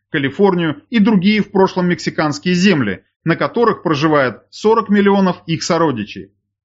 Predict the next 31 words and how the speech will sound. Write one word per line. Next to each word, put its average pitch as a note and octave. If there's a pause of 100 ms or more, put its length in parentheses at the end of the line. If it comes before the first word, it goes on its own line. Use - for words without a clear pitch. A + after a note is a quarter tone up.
(400)
Структурно G#3+
никакой G#3
разницы F#3+
с C#3+
Берлинской F3+
стеной, C3+ (400)
хотя E3+
жестокость G3
президентов F#3
С -
Ш A3+
А A3 (120)
просто A3
несопоставима G3+
с -
суровостью F#3
руководства D#3
Г D3+
Д D3
Р. A2 (500)
Разница D#3+
в -
том, - (140)
что -
сегодня A#3+
сила G#3
в D3
руках E3+
Буша G3
и F3+
Клинтона, B2+